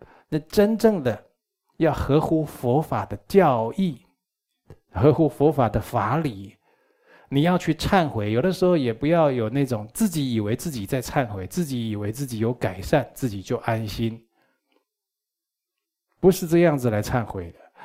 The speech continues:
你要合乎佛法的教理，合乎这个戒法的精神，所以叫如法的忏悔。你如法忏悔，才会得到这个罪障一直消，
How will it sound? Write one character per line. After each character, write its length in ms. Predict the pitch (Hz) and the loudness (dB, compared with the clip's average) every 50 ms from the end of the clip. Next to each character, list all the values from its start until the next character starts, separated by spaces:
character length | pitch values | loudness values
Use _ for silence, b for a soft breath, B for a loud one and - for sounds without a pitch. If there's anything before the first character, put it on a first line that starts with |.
| B B | B B
你 120 | 135 151 | -2 0
要 80 | 165 156 | 0 0
合 240 | 139 - - 165 156 | 2 4 6 6 6
乎 160 | - 170 160 | 4 2 -2
佛 320 | 147 - - 127 135 165 | -2 0 0 2 4 4
法 220 | 160 - 123 104 101 | 4 2 -2 -4 -4
的 100 | - 95 | -6 -2
教 320 | - - 196 160 123 113 | 2 4 4 4 4 0
理， 420 | 104 95 92 92 95 92 90 _ _ _ _ _ _ _ _ _ _ _ _ _ _ _ _ _ _ _ _ _ _ _ _ _ _ _ | -6 -10 -12 -14 -16 -18 -20 _ _ _ _ _ _ _ _ _ _ _ _ _ _ _ _ _ _ _ _ _ _ _ _ _ _ _
合 180 | - 139 143 | 2 2 2
乎 220 | 139 135 151 151 151 | 4 4 4 2 2
这 160 | - - 143 | 2 2 2
个 80 | 123 | 2
戒 420 | 117 - - - - 185 175 147 117 | 0 -2 -6 -2 2 4 4 4 4
法 220 | - - 98 95 | 2 -4 -8 -6
的 80 | 95 101 - | -6 -6 -6
精 300 | - - 151 131 131 123 | -2 0 0 0 0 -2
神， 320 | - - 110 90 82 85 - _ _ _ _ _ _ _ _ _ _ _ _ _ _ _ | -6 -6 -6 -8 -8 -12 -20 _ _ _ _ _ _ _ _ _ _ _ _ _ _ _
所 180 | - - 180 175 | -4 2 4 4
以 100 | 160 147 | 6 6
叫 180 | 135 151 135 127 | 6 4 4 2
如 240 | 117 117 123 135 | 0 -2 -2 -2
法 220 | 170 170 - 117 110 | -2 -2 -2 -4 -4
的 100 | - 104 | -4 -4
忏 220 | - - 151 139 | -4 -2 -2 -2
悔。 160 | 113 110 101 | -2 -2 -4
你 180 | 98 104 107 107 B B B B B | -4 -4 -6 -8 B B B B B
如 200 | B 147 185 214 | B 6 6 6
法 180 | 170 151 135 | 6 6 4
忏 240 | 127 - 160 170 151 | 4 4 4 4 4
悔， 340 | 127 127 117 104 104 101 98 - b b b b b | 4 2 0 0 0 -2 -4 -8 b b b b b
才 220 | b - 151 147 143 | b 2 2 4 4
会 100 | 180 170 | 4 4
得 140 | 160 143 139 | 4 4 6
到 160 | 151 151 139 | 6 4 4
这 100 | 127 143 | 4 2
个 80 | 127 | 0
罪 240 | 120 - - 180 156 | 0 0 2 2 2
障 240 | 131 - 160 139 135 | 2 2 0 0 0
一 80 | 139 127 | -2 -4
直 120 | 110 107 | -4 -6
消， 440 | - - - - 131 117 110 110 | -8 -8 -8 -4 -2 -2 -2 -2